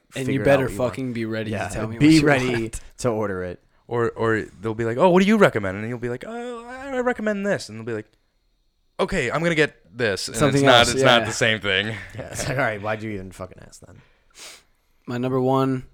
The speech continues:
Speaker 1: worst bar patron is drunk, embarrassing idiots. Would you get a hold of yourself in
Speaker 2: Yeah.
Speaker 1: public, please? And it's just, it's not even, like, the fact that it makes me mad because I'm at work and I have to deal with that.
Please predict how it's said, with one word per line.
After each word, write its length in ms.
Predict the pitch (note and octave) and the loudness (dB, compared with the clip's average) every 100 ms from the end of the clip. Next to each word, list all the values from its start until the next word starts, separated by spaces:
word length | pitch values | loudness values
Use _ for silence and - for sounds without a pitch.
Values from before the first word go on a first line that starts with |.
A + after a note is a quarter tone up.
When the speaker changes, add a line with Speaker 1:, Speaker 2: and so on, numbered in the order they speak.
| - | -6
Speaker 1:
worst 300 | B2+ D3 C3+ | 4 4 4
bar 200 | D3 C3+ | 6 4
patron 440 | B2+ B2+ A#2+ A2 | 4 -2 -4 -6
is 360 | G#2 A#2+ A2 G2+ - A#2+ | -2 0 0 -4 -10 -16
drunk, 340 | A2 C3 E3 | -8 -6 -6
embarrassing 540 | D3+ A2 A2 B2+ - G2+ | -8 -6 -4 -4 -6 -12
idiots. 520 | - A2+ F#2+ - - | -12 -10 -12 -12 -14
Would 240 | G#2+ A2+ | -10 -10
you 140 | C#3+ F3+ | -8 -8
get 240 | B2+ C3+ | -6 -6
a 80 | - | -6
hold 300 | G2+ A#2+ B2 | -8 -10 -10
of 120 | A2 | -10
yourself 480 | G#2 G#2 G2+ G#2 G#2 | -12 -12 -10 -10 -10
in 140 | - A2 | -12 -10
Speaker 2:
Yeah. 40 | |
Speaker 1:
public, 460 | A2 G#2+ G2 D#2 - | -10 -10 -10 -14 -14
please? 440 | - G2 E2 - _ _ _ - - - | -14 -14 -14 -18 _ _ _ -16 -16 -10
And 180 | C3 D3+ | -4 -4
it's 180 | D#3+ - | -4 -6
just, 280 | E3+ - - | -6 -6 -6
it's 200 | D3+ F3 | -6 -6
not 220 | F3+ F#3 | -6 -6
even, 220 | F#3 F3 | -4 -4
like, 320 | C#3 A#2 - _ _ - | -4 -6 -12 _ _ -12
the 120 | A2 | -10
fact 300 | - A2+ A2 | -6 -6 -4
that 120 | A2 | -6
it 40 | |
makes 240 | G#2+ G#2+ G#2 | -6 -8 -8
me 80 | G#2+ | -8
mad 320 | G#2 G#2 G2+ | -6 -6 -8
because 240 | G#2+ G#2+ | -8 -10
I'm 80 | G#2 | -8
at 120 | G#2 | -10
work 180 | G#2 G#2 | -10 -10
and 80 | G#2+ | -12
I 40 | |
have 80 | G2+ | -14
to 80 | - | -14
deal 200 | F2 G2 | -12 -10
with 140 | F#2+ | -10
that. 260 | - A#2+ B2+ | -8 -10 -10